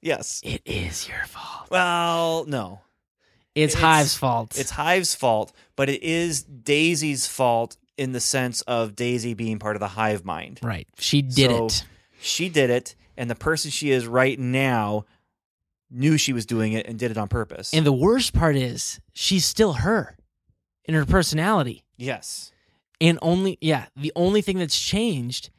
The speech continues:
Speaker 2: is where her ultimate core loyalty lies.
Speaker 1: Her allegiance, yeah,
Speaker 2: Yes.
Speaker 1: yeah.
Speaker 2: 'Cause she's, 'cause she still is loyal to S.H.I.E.L.D. in some ways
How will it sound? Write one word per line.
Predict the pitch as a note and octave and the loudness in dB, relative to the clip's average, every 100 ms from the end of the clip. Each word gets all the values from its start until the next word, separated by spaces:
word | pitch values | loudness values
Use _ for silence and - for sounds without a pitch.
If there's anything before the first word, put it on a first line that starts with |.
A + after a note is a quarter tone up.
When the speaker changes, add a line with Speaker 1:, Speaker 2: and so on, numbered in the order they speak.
| _ _ _ | _ _ _
Speaker 2:
is | D#3+ D3+ C3+ - | 2 4 2 -2
where | D3 E3 C#3+ | 2 4 4
her | D3+ C#3+ _ _ _ _ _ | 2 0 _ _ _ _ _
ultimate | E3+ F3 - D#3+ - | 2 2 0 -2 -2
core | - E3+ E3 D3 | 0 2 2 0
loyalty | C3+ C#3+ B2+ - C3+ | -2 -2 -4 -6 -8
lies. | A2+ G#2+ | -8 -10
Speaker 1:
Her | A#2+ A2+ | -6 -4
allegiance, | A2+ A2 G2+ F#2 A#2+ | -4 -4 -8 -10 -6
yeah, | A2 | -4
Speaker 2:
Yes. | B2+ A#2 - | -6 -8 -8
Speaker 1:
yeah. | A2 G2 - _ _ _ _ _ _ _ _ _ _ | -6 -8 -14 _ _ _ _ _ _ _ _ _ _
Speaker 2:
'Cause | E3+ | 0
she's, | G#3 G3+ - - | 4 4 2 -6
'cause | - D#3 | -4 0
she | F#3+ | 0
still | E3+ - A#3 | 0 2 2
is | G#3 B3+ F#3+ B2+ - _ _ _ _ _ _ _ _ - | 4 2 0 -4 -8 _ _ _ _ _ _ _ _ -12
loyal | C3+ C#3+ G3 F#3 D3 | -2 0 2 2 0
to | C#3+ D#3 C#3+ | -2 -2 0
S.H.I.E.L.D. | C#3 F3+ G3 C#3+ C#3 | -2 -2 0 0 -2
in | C#3+ | -2
some | D#3+ D#3 | -2 -2
ways | C3 G#2 B2 - | -4 -6 -8 -10